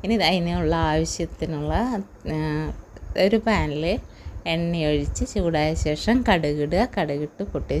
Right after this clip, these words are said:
ശേഷം നമ്മൾ ഇടിച്ച് വെച്ച നമ്മുടെ വെളുത്തുള്ളിയില്ലേ അതിടുക, എന്നിട്ട് കറിവേപ്പില ഇടുക, ഒരു നുള്ള്, ആ, മുളക് പൊടി ഇടുക കേട്ടോ. അപ്പോൾ എരിവ് കുറവാണെങ്കിൽ കൂടി അതിൽ കൂടെ, ആ, അത് ശരിയാവും.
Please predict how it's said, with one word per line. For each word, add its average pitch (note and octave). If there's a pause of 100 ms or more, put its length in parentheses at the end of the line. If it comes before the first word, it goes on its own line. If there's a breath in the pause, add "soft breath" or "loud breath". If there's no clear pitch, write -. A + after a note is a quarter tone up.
(120)
ശേഷം D#3 (640 loud breath)
നമ്മൾ E3+ (300)
ഇടിച്ച് F#3
വെച്ച E3
നമ്മുടെ E3 (520 loud breath)
വെളുത്തുള്ളിയില്ലേ D#3+ (420 loud breath)
അതിടുക, D#3 (140)
എന്നിട്ട് D#3
കറിവേപ്പില C#3+
ഇടുക, E3 (180)
ഒരു G3
നുള്ള്, C4 (500)
ആ, - (840)
മുളക് F#3
പൊടി D3+
ഇടുക D3
കേട്ടോ. D#3+ (840)
അപ്പോൾ F#3 (120)
എരിവ് G3
കുറവാണെങ്കിൽ G3
കൂടി E3+
അതിൽ D#3
കൂടെ, D#3+ (640 loud breath)
ആ, D#3+ (240)
അത് E3+
ശരിയാവും. E3